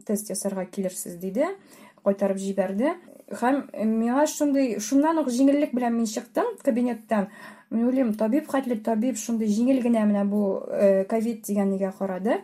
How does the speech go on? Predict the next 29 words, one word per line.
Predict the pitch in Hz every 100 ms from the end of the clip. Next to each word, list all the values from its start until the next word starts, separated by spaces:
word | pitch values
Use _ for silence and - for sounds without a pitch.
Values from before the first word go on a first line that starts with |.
| -
симптомнарына. | 208 247 220 226 220 214 202 202 190 - - - - - -
Э, | 208 196 196 -
ой, | 269 302
сиңа | - 262 247 240 214 -
хастаханәгә | - - 240 - 262 254 254 254
ятырга | 254 254 240 233
кирәк | 233 233 233
тә | 233
димәде. | 220 226 220 220 220 214 - - -
Ой, | 254 285
үләсең | 269 240 277 285 285
икән | 269 254 254
дә | 254
димәде. | 226 247 240 226
Ой, | - 277
барысы | 247 262 262 233
да |
начар | 233 226 - 240 254
да | 254
димәде. | 240 240 233 226 220 214 - -
Теге | 226 226
шундый | 214 330 311
җиңел | 240 269 311
генә, | 262 240 240 240 214
теге, | 208 208 202 196 196 - - - -
э, | 220 214 202 202 208 - -
ой, | 330
шулаймы | 381 - 285 359 359
ни? | 339